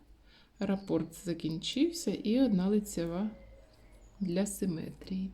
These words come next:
Це в нас був п'ятий рядочок, шостий пров'язуйте самостійно. Так, дівчатка, зараз у нас сьомий рядочок. Першу петельку знімаємо, лицьова петля,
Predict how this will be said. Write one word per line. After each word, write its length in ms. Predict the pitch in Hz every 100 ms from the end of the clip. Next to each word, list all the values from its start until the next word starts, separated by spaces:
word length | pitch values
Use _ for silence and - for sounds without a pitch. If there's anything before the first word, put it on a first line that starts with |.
| - - - -
Це 140 | 208
в 60 | 202
нас 320 | 190 170 180
був 280 | 190 190 -
п'ятий 420 | 175 156 160 202
рядочок, 580 | 208 208 254 277 220 -
шостий 460 | - 185 - 185
пров'язуйте 680 | 160 - 175 175 175 160 -
самостійно. 840 | - 175 170 - - 262 285 285 285 - - - - _ _ _ _ _ _ -
Так, 180 | 202 196 -
дівчатка, 540 | 202 - 185 - 202
зараз 460 | 196 208 233 233 -
у 80 | 190
нас 680 | 190 185 185 208 - - -
сьомий 420 | 190 175 175 180
рядочок. 760 | 208 202 247 262 302 294 - - - - - - - - -
Першу 360 | 190 185 190
петельку 540 | 202 - 180 180 196 190
знімаємо, 840 | 190 190 175 175 165 175 196 247 277 - - - - - -
лицьова 680 | 190 208 208 - 185 180 160
петля, 640 | 160 196 - 240 247 277